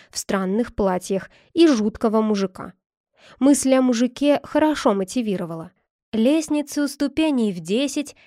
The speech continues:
я преодолела за секунду и всем телом врезалась в дверь. Та вздрогнула, но не поддалась. Сердце у меня остановилось и отказывалось биться несколько долгих мгновений, пока я не сообразила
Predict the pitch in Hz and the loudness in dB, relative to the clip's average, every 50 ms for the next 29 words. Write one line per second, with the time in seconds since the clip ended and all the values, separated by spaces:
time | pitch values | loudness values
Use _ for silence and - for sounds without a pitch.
0 | _ - 226 220 240 269 294 294 - 302 285 294 277 240 277 285 262 233 220 220 | _ -4 -2 0 2 0 0 0 0 0 0 2 2 0 0 0 0 0 0 0
1 | 233 247 240 220 240 226 - - 269 277 - 220 214 214 214 208 208 202 _ _ | -2 -2 -4 -4 -6 -8 -8 -10 -10 -8 -6 -6 -4 -4 -2 -4 -4 -6 _ _
2 | _ _ - 220 214 - - - 202 196 196 185 185 - - 190 190 214 240 254 | _ _ -4 -4 -4 -4 -4 -6 -4 -4 -4 -6 -8 -10 -8 -6 -4 -4 -4 -2
3 | 262 262 269 - - 247 220 254 247 233 214 202 - 220 214 214 202 - - - | -4 -4 -6 -6 -6 -4 -2 0 0 0 0 0 -2 -4 -4 -4 -6 -8 -10 -12
4 | 196 196 185 185 170 170 156 151 - _ _ _ _ _ _ _ _ _ _ - | -12 -10 -10 -10 -10 -10 -12 -12 -16 _ _ _ _ _ _ _ _ _ _ -20
5 | - - _ - 220 208 202 196 220 226 - 302 294 262 214 214 214 226 220 220 | -20 -10 _ 2 2 4 4 2 0 -2 2 4 4 4 4 4 2 2 2 2
6 | 233 240 233 - _ - 220 214 202 196 190 196 214 214 - 226 190 185 185 214 | 2 0 -2 -6 _ 0 2 4 4 4 4 2 2 0 0 -2 -2 -2 -2 -2
7 | 202 180 165 151 160 - - - _ _ _ _ _ - - - _ - - - | -2 -2 -4 -8 -12 -14 -16 -16 _ _ _ _ _ -20 -20 -20 _ -12 -2 2
8 | 247 247 254 240 233 - 220 202 202 202 208 214 220 240 247 240 226 233 - 240 | 4 4 4 2 0 -2 0 0 2 2 0 2 2 2 0 0 -2 -2 -2 -2
9 | 226 233 247 262 247 262 247 208 185 185 180 - - - - _ - 302 302 285 | 0 0 0 0 0 0 0 0 0 0 -2 -4 -8 -18 -18 _ 0 2 4 4
10 | 285 - - - 247 247 262 277 247 277 269 269 277 277 247 208 202 226 233 233 | 2 0 -2 -2 0 2 2 2 2 2 4 4 4 4 2 0 -2 -2 -2 -2
11 | - - 262 254 247 233 220 233 233 - 254 240 240 - 254 247 208 208 202 196 | -2 0 0 2 2 2 0 0 -2 -2 -4 -4 -2 -2 -4 -2 0 0 0 2
12 | 196 190 185 208 196 - 214 202 202 196 196 208 208 202 180 165 160 165 160 175 | 0 0 -2 -4 -4 -4 -4 -4 -2 -2 0 0 -2 -2 -4 -6 -8 -8 -8 -10
13 | - - - - - - _ - 214 202 - 226 220 196 240 247 240 220 208 196 | -14 -18 -20 -20 -20 -6 _ -2 0 2 2 0 2 2 2 2 2 0 0 -2
14 | - 233 220 214 208 185 202 208 214 220 214 226 214 185 175 - 185 | -2 -2 -2 -2 -2 -2 -2 -2 -2 -2 -2 -2 -2 -2 -2 -4 -6